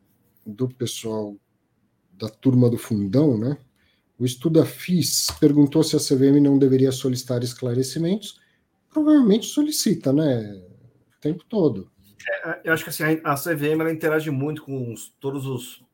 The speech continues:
Speaker 2: players de mercado, né, vamos dizer assim. É... Como que chama? Diariamente, sei lá, tipo, assim, na medida que ela precisa ali, mas, é, acho que a pergunta é realmente se é necessário dar publicidade, tá? Acho que assim,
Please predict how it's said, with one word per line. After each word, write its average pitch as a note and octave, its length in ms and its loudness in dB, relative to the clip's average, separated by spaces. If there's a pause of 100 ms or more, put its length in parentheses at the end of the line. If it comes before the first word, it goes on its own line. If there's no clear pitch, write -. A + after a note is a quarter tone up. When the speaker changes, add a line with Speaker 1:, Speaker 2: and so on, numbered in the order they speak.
(320)
Speaker 2:
players B2+ 260 -2
de A#2 60 -12
mercado, A2+ 460 -6
né, G#2+ 80 -8
vamos G#2 200 -12
dizer G#2 120 -8
assim. C3 420 -8 (580)
É... G#2+ 1200 -6 (1500)
Como B2+ 120 -8
que B2 60 -8
chama? B2 300 -2
Diariamente, B2+ 520 0
sei B2 80 -8
lá, A#2+ 40 -6
tipo, - 160 -10 (220)
assim, B2 320 -8
na B2 220 -8
medida C#3+ 240 -4
que D#3 60 -4
ela D3+ 100 -4
precisa A#2+ 280 -8
ali, A2+ 120 -6
mas, G#2+ 260 -10 (360)
é, C3+ 80 -8
acho C3 160 -4
que C#3 60 -8
a B2+ 60 -4
pergunta D3 320 -2
é D3+ 40 -2
realmente D3 340 -4
se D#3 220 -4
é D3 140 -8
necessário C#3 1200 -4 (380)
dar C3+ 260 -2
publicidade, C3 720 -8
tá? G#2+ 140 -12
Acho G2+ 140 -12
que C3 40 -10
assim, A#2+ 360 -10